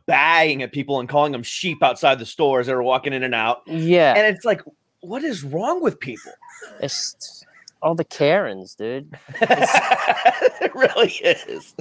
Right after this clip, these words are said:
Speaker 2: You know? I mean, it's, but it's, I think the thing that I'm really struggling with, or I'm, I'm in my front yard and there are people walking past them. The thing that I'm really s-, I'm really struggling with is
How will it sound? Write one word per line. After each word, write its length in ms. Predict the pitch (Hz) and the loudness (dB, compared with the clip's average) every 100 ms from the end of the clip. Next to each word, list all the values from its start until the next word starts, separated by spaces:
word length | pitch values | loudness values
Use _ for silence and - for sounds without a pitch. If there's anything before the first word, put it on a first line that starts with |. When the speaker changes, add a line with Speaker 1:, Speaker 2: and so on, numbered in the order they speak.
| - | 2
Speaker 2:
You 160 | 185 180 | 4 6
know? 420 | 180 349 370 330 _ _ _ - | 6 6 2 0 _ _ _ -12
I 100 | 196 | -6
mean, 520 | 214 208 196 185 180 _ _ - | -4 -4 -6 -8 -12 _ _ -18
it's, 320 | 180 175 - _ _ _ _ _ _ _ _ _ - | -18 -18 -20 _ _ _ _ _ _ _ _ _ -2
but 140 | 208 | -2
it's, 280 | 185 165 180 - _ _ _ _ _ - | -2 -6 -10 -14 _ _ _ _ _ -14
I 80 | 202 | -14
think 360 | - 294 349 _ | -8 -6 -6 _
the 100 | 196 | -12
thing 300 | - 202 202 | -8 -6 -6
that 100 | 180 - | -8 -10
I'm 300 | 170 170 156 | -8 -8 -8
really 340 | 160 175 185 165 | -6 -4 -4 -6
struggling 640 | - - 151 156 160 151 | -8 -2 0 0 -4 -6
with, 240 | 135 135 135 | -6 -8 -10
or 140 | 127 | -12
I'm, 140 | 120 127 143 | -12 -14 -14
I'm 120 | 147 | -10
in 100 | 170 | -8
my 100 | 151 | -8
front 240 | - 127 120 | -10 -12 -8
yard 260 | 120 123 | -8 -8
and 80 | 113 | -10
there 60 | 113 | -20
are 60 | _ | _
people 200 | 120 113 | -18 -12
walking 260 | 107 107 110 | -10 -12 -12
past 280 | 110 107 101 | -12 -10 -12
them. 80 | - _ _ _ | -18 _ _ _
The 100 | 175 | -2
thing 220 | - 262 | 2 2
that 100 | 285 | 2
I'm 140 | 202 165 | 0 0
really 240 | 180 175 | 0 -2
s-, 240 | 160 - _ _ | -4 -12 _ _
I'm 260 | 151 147 135 | -4 -4 -4
really 360 | 139 160 165 147 | 0 2 2 -2
struggling 800 | - - - 131 143 151 143 127 | -8 -14 -2 0 2 -2 -8 -8
with 300 | 123 123 110 - | -8 -8 -12 -8
is 520 | 127 123 120 - | -6 -4 -6 -14